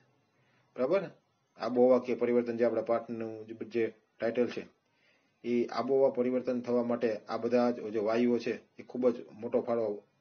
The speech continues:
બરાબર, આપે છે. કારણ કે આ બધા જ વાયુઓ છે, એ પૃથ્વીને ગરમ કરનારી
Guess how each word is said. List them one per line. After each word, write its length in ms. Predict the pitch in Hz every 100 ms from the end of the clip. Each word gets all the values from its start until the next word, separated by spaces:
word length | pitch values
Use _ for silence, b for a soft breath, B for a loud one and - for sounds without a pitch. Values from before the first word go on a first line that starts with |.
| _ _ b b b b -
બરાબર, 240 | 123 151
આપે 260 | - 120 123
છે. 140 | 117
કારણ 300 | 101 - 120
કે 160 | 120 127
આ 140 | 120
બધા 260 | 123 120 147
જ 60 | 127
વાયુઓ 320 | 127 127 123
છે, 100 | 123
એ 40 |
પૃથ્વીને 420 | 117 120 135 120
ગરમ 260 | 104 131 131
કરનારી 540 | 123 120 120 117 113